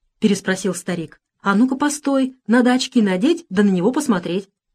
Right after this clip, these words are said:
"Эх, Верушка, ну какой из меня старого филина партизан?" Без очков немца от берёзы не отличу.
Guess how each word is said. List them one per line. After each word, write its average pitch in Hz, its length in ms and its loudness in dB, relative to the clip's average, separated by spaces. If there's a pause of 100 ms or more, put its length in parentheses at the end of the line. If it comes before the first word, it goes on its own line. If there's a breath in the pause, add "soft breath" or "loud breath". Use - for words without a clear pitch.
(480)
"Эх, 240 400 2
Верушка, 196 840 -2 (240)
ну 370 140 2
какой 339 420 2
из 240 100 4
меня 254 380 4
старого 247 480 0
филина 269 400 2
партизан?" 170 720 -4 (420)
Без 254 180 4
очков 269 460 0 (120)
немца 294 440 4
от 254 80 2
берёзы 247 460 2
не 165 100 -4
отличу. 180 540 -4